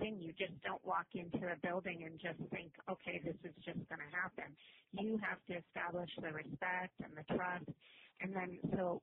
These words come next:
with sales, like, we, sales and accounting, we click, we get along. They understand what I need. I understand what they need. And same with professional services.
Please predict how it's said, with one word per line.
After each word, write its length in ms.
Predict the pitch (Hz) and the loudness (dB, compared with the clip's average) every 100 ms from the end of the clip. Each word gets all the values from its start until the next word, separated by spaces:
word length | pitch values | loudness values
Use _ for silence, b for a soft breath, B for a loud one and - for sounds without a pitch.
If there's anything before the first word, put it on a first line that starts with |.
| - | -2
with 160 | 190 180 220 | 2 6 6
sales, 400 | 202 190 214 240 - - | 6 6 4 2 -2 -4
like, 160 | 165 - - | -6 -6 -4
we, 180 | 190 190 - _ _ _ - - | -4 -4 -12 _ _ _ -6 0
sales 240 | 190 196 220 | 2 2 2
and 120 | 202 | -2
accounting, 580 | 196 190 185 208 220 220 | -4 -2 0 0 -2 -2
we 160 | 170 - | -4 -6
click, 280 | - 196 202 - 202 b b | 0 2 2 -4 -10 b b
we 220 | 196 - 160 | -2 -2 0
get 120 | 180 | 0
along. 640 | 170 170 190 196 196 196 190 b b b 196 | 0 2 2 2 0 -2 -8 b b b 2
They 160 | 196 | 4
understand 640 | 190 196 185 - 190 185 175 | 4 2 0 0 0 0 0
what 160 | 160 | 2
I 220 | 180 208 214 | 2 2 2
need. 380 | 214 208 202 | 0 0 2
I 200 | 185 180 | 2 2
understand 540 | 190 180 170 156 180 170 | 0 0 0 0 0 0
what 120 | 156 - | -2 0
they 240 | 214 208 | 0 0
need. 400 | 202 202 196 196 b b b b 190 | -2 -4 -4 -6 b b b b -2
And 320 | 185 175 175 - - - | -2 -2 -6 -6 0 2
same 260 | 196 214 | 2 2
with 160 | 214 208 - - | 2 0 -2 -4
professional 580 | 196 202 202 202 196 - | -2 -2 -4 -4 -6 -2
services. 560 | 208 240 233 - 165 | 0 2 2 0 -2